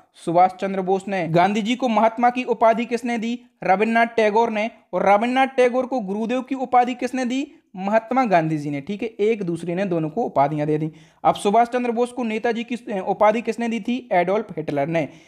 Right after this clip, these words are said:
गांधी जी ने दक्षिण अफ्रीका में प्रथम सत्याग्रह कब किया था? तो उन्नीस सौ छः में किया था, ओके।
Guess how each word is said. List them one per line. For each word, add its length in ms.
गांधी 360
जी 120
ने 100
दक्षिण 400
अफ्रीका 500
में 200
प्रथम 300
सत्याग्रह 600
कब 340
किया 220
था? 400
तो 80
उन्नीस 500
सौ 100
छः 260
में 140
किया 280
था, 320
ओके। 380